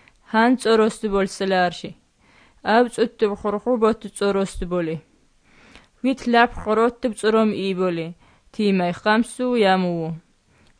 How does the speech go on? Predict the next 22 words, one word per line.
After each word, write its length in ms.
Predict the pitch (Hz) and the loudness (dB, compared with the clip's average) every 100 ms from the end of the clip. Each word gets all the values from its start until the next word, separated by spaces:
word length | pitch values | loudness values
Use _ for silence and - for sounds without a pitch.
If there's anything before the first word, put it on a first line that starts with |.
| - | -2
أو 300 | 214 220 214 | 4 4 4
بول 240 | 202 196 | 4 0
سلا. 420 | 185 190 175 170 165 _ _ _ - | -2 -6 -4 -6 -10 _ _ _ -2
يمم 340 | 233 247 240 | 2 2 2
كان 400 | 220 208 233 214 | 0 2 2 2
هبات 320 | 208 220 220 | 4 2 2
تبصرم 500 | 240 214 202 196 196 | -4 -4 -2 0 0
بولي. 320 | 190 175 165 151 _ _ _ _ _ _ - _ - | 0 -2 -4 -8 _ _ _ _ _ _ -20 _ -6
بقال 500 | 202 - 247 254 240 | -6 -4 0 2 4
يب 300 | 247 254 - | 4 2 -2
إقشمس 680 | - 220 - 247 - 233 220 | -4 -4 -2 -4 0 -2 2
نوكشي. 520 | 208 196 - 196 170 143 _ _ _ _ _ _ | 0 0 -2 -6 -8 -12 _ _ _ _ _ _
خال 440 | - - 220 233 - | -16 0 4 4 2
قوم 300 | 233 247 226 | 2 2 2
قوم 260 | 247 254 | 0 0
الكموس 560 | 262 - 220 220 220 - | -2 -2 0 2 2 0
بولي. 320 | 196 175 170 147 _ _ _ _ _ _ _ _ _ _ - | -2 -2 -4 -10 _ _ _ _ _ _ _ _ _ _ -20
ساب 340 | - 247 240 | -6 2 2
كل 320 | - - 226 214 | 2 -2 -2 2
يا 380 | 208 202 185 | 2 4 4
خيت 480 | 180 - 240 240 - | 0 -4 -4 -4 -6
خمسرشي. 840 | 226 - 214 214 - 214 185 180 | -4 2 4 4 0 -4 -4 -6